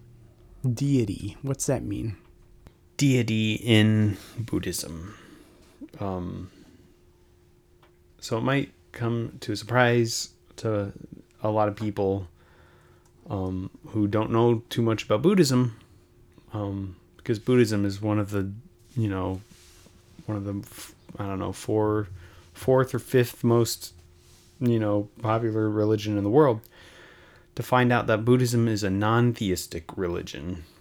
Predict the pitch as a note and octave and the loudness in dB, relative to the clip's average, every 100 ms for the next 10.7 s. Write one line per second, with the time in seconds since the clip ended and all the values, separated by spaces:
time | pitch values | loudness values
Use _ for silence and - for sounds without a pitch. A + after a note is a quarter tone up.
0 | - - G#2+ F2+ F#2 - - _ _ - | -20 -6 -4 -4 -6 -12 -20 _ _ -18
1 | - A2 - G2 E2 - - G2 - - | -10 -10 -6 -6 -6 -6 -10 -12 -14 -20
2 | - - - - F#2+ F2 - F#2+ - A2 | -20 -20 -18 -12 -8 -10 -8 -10 -10 -10
3 | - G#2+ G#2 F#2+ - G2+ G2+ - C3+ C3 | -10 -8 -8 -8 -8 -12 -10 0 4 4
4 | B2 A2 G2+ F#2+ G2 F#2+ F#2 - - - | 4 2 0 -2 -6 -8 -8 -10 -18 -20
5 | _ _ _ _ _ _ _ - - - | _ _ _ _ _ _ _ -20 -20 -4
6 | A2+ B2 B2+ A#2+ - - - - - - | 0 2 2 -2 -8 -20 -20 -20 -20 -20
7 | - - _ _ _ _ _ - B2+ C3 | -20 -20 _ _ _ _ _ 0 4 6
8 | C#3 C3 - - B2+ B2 A#2+ - - B2+ | 4 2 0 2 6 8 6 2 -6 2
9 | B2 C3 B2 B2 B2 A2 A2+ A2+ A2 A2 | 4 6 4 6 6 6 4 2 4 6
10 | A#2 G#2 G2+ G#2+ A2+ A#2+ A2 | 6 2 0 2 4 4 2